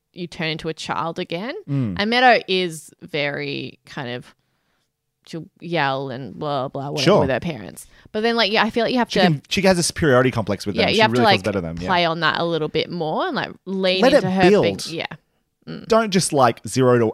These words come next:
Speaker 2: eleven.
Speaker 1: <laughs> And then the
Speaker 2: Like
Speaker 1: scene goes for a minute.
Speaker 2: Yeah,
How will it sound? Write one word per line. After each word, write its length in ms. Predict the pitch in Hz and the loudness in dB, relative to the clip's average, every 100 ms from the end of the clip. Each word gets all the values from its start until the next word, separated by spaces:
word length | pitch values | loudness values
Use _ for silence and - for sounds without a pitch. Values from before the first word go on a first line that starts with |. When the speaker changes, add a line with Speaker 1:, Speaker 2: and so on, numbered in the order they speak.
| - | -2
Speaker 2:
eleven. 460 | 107 98 117 73 - | 0 2 2 0 0
Speaker 1:
<laughs> 0 | |
And 680 | 139 202 - 170 - - | 0 -2 -8 -12 -10 0
then 0 | |
the 60 | 151 | 4
Speaker 2:
Like 160 | 147 170 | 6 4
Speaker 1:
scene 240 | 208 196 | 2 2
goes 260 | 180 170 175 | 2 2 2
for 300 | 175 156 - | 2 2 2
a 80 | - | -4
minute. 260 | 160 - - _ | -6 -8 -10 _
Speaker 2:
Yeah, 240 | 202 269 | 4 6